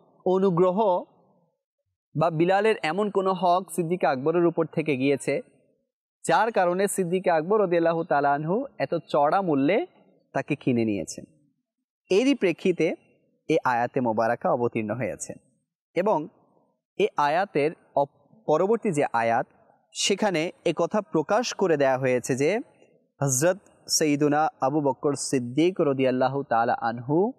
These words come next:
এই কাজটি শুধুমাত্র আল্লাহ পাকের সন্তুষ্টির জন্যই করেছেন,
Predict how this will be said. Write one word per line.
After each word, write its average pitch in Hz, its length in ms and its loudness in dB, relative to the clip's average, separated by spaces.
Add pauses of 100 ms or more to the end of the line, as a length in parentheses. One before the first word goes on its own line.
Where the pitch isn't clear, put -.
(380)
এই 170 160 0
কাজটি 147 560 -2
শুধুমাত্র 156 880 0 (920)
আল্লাহ 135 500 0 (100)
পাকের 123 440 0
সন্তুষ্টির 135 920 -6
জন্যই 117 420 -6
করেছেন, 98 420 -8